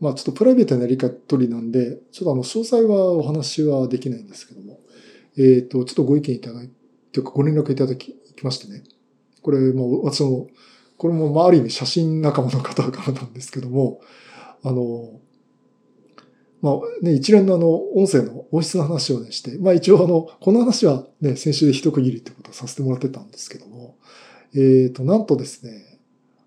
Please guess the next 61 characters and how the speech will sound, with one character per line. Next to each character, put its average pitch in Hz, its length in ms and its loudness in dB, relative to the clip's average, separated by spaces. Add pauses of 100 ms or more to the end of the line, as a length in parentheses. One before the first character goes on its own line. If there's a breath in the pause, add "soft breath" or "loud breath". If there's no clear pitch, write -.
あ 143 60 -16
の、 123 60 -14
こ 113 920 -16
こ 180 60 2
ら 190 80 4
辺 185 60 -2
の 185 60 -2
話 165 240 -2
を、 127 140 0
ま 127 160 -4
あ、 - 20 2
い 127 60 4
ろ 139 100 4
い - 40 4
ろ 135 100 4
と 139 100 0 (160)
皆 131 180 0
さ 127 120 -6
ん 113 320 -18 (420)
気 - 140 -2
に 139 100 2
し - 80 -4
て 151 100 4
い 135 60 6
た 135 120 2
だ 131 100 4
い 123 120 4
て 123 100 -4
で 131 100 -16
す - 120 -18
ね、 123 80 -18
お - 40 -20
気 131 200 0
遣 127 140 -12
い 113 40 -16
い - 20 -20
た 113 100 -18
だ 117 100 -20
き 127 120 -20
ま 117 80 -18
し - 120 -12
て、 - 160 -20 (560 soft breath)
え 143 40 0
ー、 131 240 4
な 190 120 4
ん 214 60 0
と 123 120 -2
ね、 117 200 -14
と 220 200 4
あ 269 40 10
る 160 100 8
プ - 180 -4
ロ 262 120 2
の 127 140 2
ア 127 40 -8
ナ 127 100 0
ウ 135 80 4
ン 135 80 0
サ 131 260 -8
ー 120 140 -16
に 135 320 -2